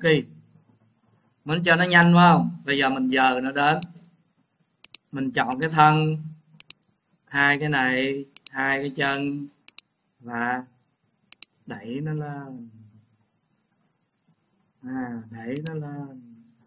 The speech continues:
Đến đâu đó thì mình phải có vị trí xác định nha. <clears throat> Set key nó một cái đã. Ha.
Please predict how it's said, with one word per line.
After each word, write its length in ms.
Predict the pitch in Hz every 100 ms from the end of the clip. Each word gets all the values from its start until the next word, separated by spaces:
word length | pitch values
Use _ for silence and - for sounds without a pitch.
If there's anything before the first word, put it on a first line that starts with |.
| _ _ _ -
Đến 240 | 139 170
đâu 280 | 151 143 143
đó 360 | 143 147 156 165
thì 120 | 147
mình 260 | 131 127 120
phải 280 | 123 117 131 - _
có 260 | - 143 156
vị 140 | 131 117
trí 180 | 143 160
xác 240 | 165 165
định 180 | 147 123
nha. 340 | 131 135 120 - _ _ _ _ _ _ _ _ _ _ _
<clears throat> 380 | 180 202 185 -
Set 280 | - 254 247
key 160 | 185 170
nó 120 | 175
một 120 | 151
cái 120 | 160
đã. 260 | 147 127 147 - _ _ _ _ _ _ _
Ha. 300 | 147 151 131